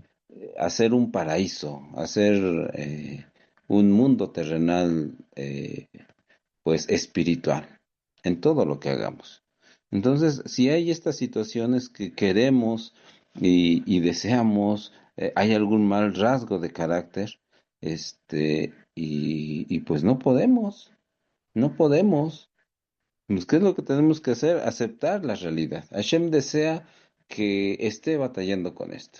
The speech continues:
Hashem desea que no pueda culminar este proyecto. Esa es, esa es la, la voluntad del Eterno. Esa es mi realidad. ¿Me enojo o lo tomo con alegría? Y, y ya si uno lo toma con alegría,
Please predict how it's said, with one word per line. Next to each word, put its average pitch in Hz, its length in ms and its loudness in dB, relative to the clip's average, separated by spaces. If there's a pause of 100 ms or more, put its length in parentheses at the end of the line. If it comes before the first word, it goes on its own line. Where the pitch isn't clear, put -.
(160)
Hashem 131 400 4
desea 123 540 2 (360)
que 92 140 2
no 120 280 2
pueda 139 380 2
culminar 87 440 -2
este 85 220 -8
proyecto. 76 540 -6
Esa 160 260 2
es, - 300 -4 (260)
esa 156 220 4
es 147 100 4
la, 107 300 4
la 107 140 4
voluntad 110 500 2
del 101 180 0
Eterno. 87 260 -2
Esa 143 140 0
es 147 80 0
mi 127 180 2
realidad. 90 680 -4 (1300)
¿Me 87 140 0
enojo 190 720 0 (200)
o 85 240 0
lo 82 340 0
tomo 107 300 -4
con 78 200 -6
alegría? 71 540 -8 (760)
Y, 80 340 -4
y 87 220 0
ya 127 220 2
si 139 160 0
uno 101 200 4
lo 95 140 0
toma 110 280 0
con 156 160 0
alegría, 185 640 0